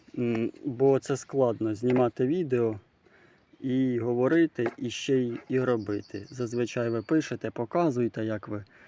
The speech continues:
робите. От довелось записати відео, огляди, удобрення. І далі ми прямуємо на земельну ділянку і поливаємо в наші ємності з-під пляшок. Тобто,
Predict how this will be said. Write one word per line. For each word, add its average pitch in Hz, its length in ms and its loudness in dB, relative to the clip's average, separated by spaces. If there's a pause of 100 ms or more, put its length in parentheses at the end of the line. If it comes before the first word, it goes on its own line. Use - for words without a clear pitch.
(200)
робите. 107 640 -6
От 127 240 -6
довелось 127 600 0
записати 113 680 -2
відео, 101 520 -2
огляди, 117 520 2
удобрення. 101 800 -2 (1200)
І 143 120 2
далі 143 340 6
ми 131 160 4
прямуємо 127 600 2
на 120 140 0
земельну 123 480 -2
ділянку 160 640 -4
і 170 100 -4
поливаємо 123 840 0 (220)
в 120 120 -4
наші 123 300 -2
ємності 127 580 2
з-під - 280 -12
пляшок. 113 580 -8 (1400)
Тобто, 139 460 2